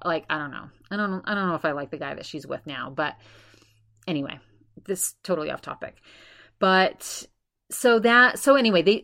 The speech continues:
people are mean. That's the point of the <laughs> story, is that people are assholes, and they were, um, making fun of Miranda Lambert for having gained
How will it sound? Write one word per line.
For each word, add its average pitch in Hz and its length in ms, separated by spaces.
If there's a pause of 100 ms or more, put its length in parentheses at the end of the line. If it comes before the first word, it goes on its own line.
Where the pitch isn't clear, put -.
(100)
people 311 300
are 320 100
mean. 151 340
That's 190 200
the 185 80
point 151 320
of - 40
the 185 80
<laughs> - 0
story, - 460
is 180 140
that 160 240 (180)
people 233 260
are 240 80
assholes, 180 680
and 160 200
they 170 220
were, 156 680 (480)
um, 147 540
making 185 240
fun 175 160
of 151 80
Miranda 160 340
Lambert 147 380
for 160 80
having 151 300
gained 143 560